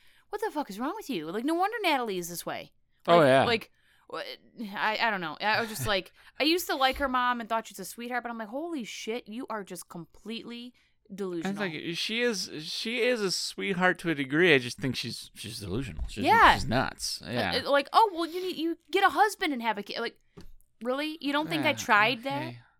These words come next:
Speaker 1: You don't think I'm trying that now?
Speaker 2: And it's like, you know, at thirty-eight, to have your first kid at,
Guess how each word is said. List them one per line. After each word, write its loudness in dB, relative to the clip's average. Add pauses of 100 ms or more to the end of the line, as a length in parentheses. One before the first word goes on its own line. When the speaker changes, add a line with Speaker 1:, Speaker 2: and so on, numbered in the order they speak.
(100)
Speaker 1:
You 0
don't 2
think 0
I'm 2
trying 0
that 0
now? 0
Speaker 2:
And -4
it's -8
like, -2
you -4
know, -4 (320)
at -6
thirty-eight, 2
to -4
have -2
your -2
first -4
kid -2
at, -2